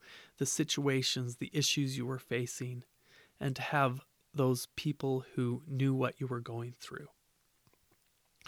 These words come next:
So to summarize, don't make any major decisions or act on your emotions right away. You don't want to end up in jail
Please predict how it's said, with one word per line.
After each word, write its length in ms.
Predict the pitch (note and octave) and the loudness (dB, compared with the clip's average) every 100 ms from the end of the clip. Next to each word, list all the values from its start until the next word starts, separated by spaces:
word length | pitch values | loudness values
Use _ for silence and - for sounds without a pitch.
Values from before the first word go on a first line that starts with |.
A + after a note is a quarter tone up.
| - - - - - - _ _ _ _ _ _ _ _ _ _ - - - - - _ _ _ _ _ _ _ _ _ _ _ _ _ _ - | -20 -20 -20 -20 -20 -20 _ _ _ _ _ _ _ _ _ _ -16 -14 -14 -20 -20 _ _ _ _ _ _ _ _ _ _ _ _ _ _ -4
So 220 | - D3+ | 2 4
to 80 | C#3+ | 4
summarize, 880 | - F3+ F3+ E3+ D#3+ D#3 D3+ - - _ _ _ _ _ _ _ _ _ _ C3+ | 4 6 6 6 6 6 2 -4 -12 _ _ _ _ _ _ _ _ _ _ 4
don't 260 | D#3 E3+ | 4 6
make 280 | D#3 F3 E3+ | 4 2 2
any 180 | D3+ D#3 | 0 2
major 380 | C#3+ C#3+ C#3 C#3+ | 2 2 2 0
decisions 680 | D3 - A#2+ A#2+ B2 C3+ - | -2 -2 -2 0 -2 -4 -2
or 140 | C3 | 2
act 240 | A#2 C3 C3 | 2 0 -2
on 120 | C3+ | -2
your 140 | C#3 | 0
emotions 480 | C#3 B2+ B2 - B2+ | 2 2 0 -2 -2
right 180 | B2 B2 | 0 2
away. 420 | B2+ A2 G#2 - _ _ _ _ _ | 2 0 -4 -10 _ _ _ _ _
You 120 | - C3 | 0 4
don't 200 | C#3 E3 | 4 4
want 160 | E3 | 2
to 100 | E3 | 2
end 200 | D3+ D#3 | 4 6
up 160 | E3 - | 6 6
in 120 | G3+ | 6
jail 500 | E3+ C3 A2 A2+ C#3 | 8 8 8 6 2